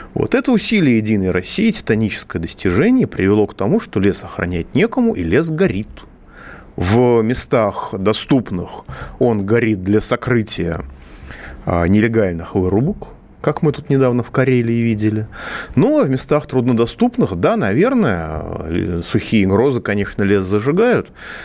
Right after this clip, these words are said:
но главная причина того, что его некому тушить,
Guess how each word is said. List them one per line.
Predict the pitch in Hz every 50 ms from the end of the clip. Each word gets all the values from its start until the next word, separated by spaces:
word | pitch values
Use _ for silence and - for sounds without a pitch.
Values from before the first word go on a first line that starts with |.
| - - -
но | - 139 151 147
главная | - 110 160 214 254 269 262 240 160 107 90
причина | - - 98 87 - - - 85 87 -
того, | - - - 92 90 -
что | - - - -
его | 90 87 90 87 -
некому | 107 113 120 110 95 - - 87 82 78 78
тушить, | - - 98 - - - - - - -